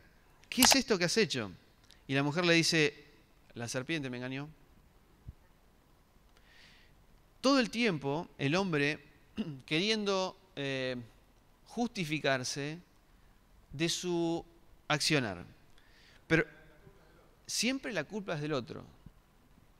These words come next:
No sé por qué me hace acordar a mi casa, ¿no?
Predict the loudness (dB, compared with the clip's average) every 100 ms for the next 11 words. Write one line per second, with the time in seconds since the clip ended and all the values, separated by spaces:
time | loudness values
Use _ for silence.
0 | -20 -20 _ -20 -20 -20 -20 -20 _ -20
1 | _ _ _ _ _ _ _ _ -20 -20
2 | -14 -6 -4 -2 -4 -4 -4 -2 0 0
3 | -2 -4 -6 -6 -8 -10 -10